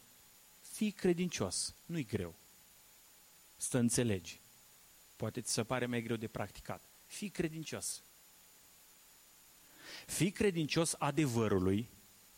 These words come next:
Domnul Iisus Hristos a înviat. Fii credincios Domnului Iisus, că nu te-a mințit niciodată.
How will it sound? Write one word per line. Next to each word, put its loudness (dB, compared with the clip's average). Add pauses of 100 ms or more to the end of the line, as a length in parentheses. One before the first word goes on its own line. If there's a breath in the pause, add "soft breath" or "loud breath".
(300)
Domnul 2
Iisus 2
Hristos 0
a 2
înviat. 0 (640 loud breath)
Fii 4
credincios 2
Domnului 6
Iisus, 4
că 2
nu 6
te-a 2
mințit 4
niciodată. 2